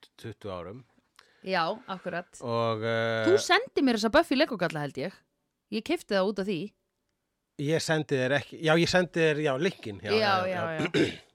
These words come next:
Speaker 2: <clears throat> Það kom frá þér.
Speaker 1: Já. Eh, ég, já, ég er náttúrulega bara einhver svona Stormtrooper kalla
Speaker 2: Mm.
Speaker 1: og ég á, heyrðu, ég á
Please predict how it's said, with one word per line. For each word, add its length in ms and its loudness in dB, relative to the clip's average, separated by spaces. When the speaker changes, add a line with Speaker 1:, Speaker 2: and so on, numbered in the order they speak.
Speaker 2:
<clears throat> 240 -20
Það 140 -12
kom 180 -6
frá 140 -8
þér. 320 -8
Speaker 1:
Já. 180 -16
Eh, 600 -4
ég, 500 -2
já, 220 -2
ég 140 -2
er 140 0
náttúrulega 460 -4
bara 260 0
einhver 320 -8
svona 480 -6
Stormtrooper 1300 -4
kalla 600 -4
Speaker 2:
Mm. 160 -6
Speaker 1:
og 420 -6
ég 340 -8
á, 340 -6
heyrðu, 280 -8
ég 280 -6
á 120 0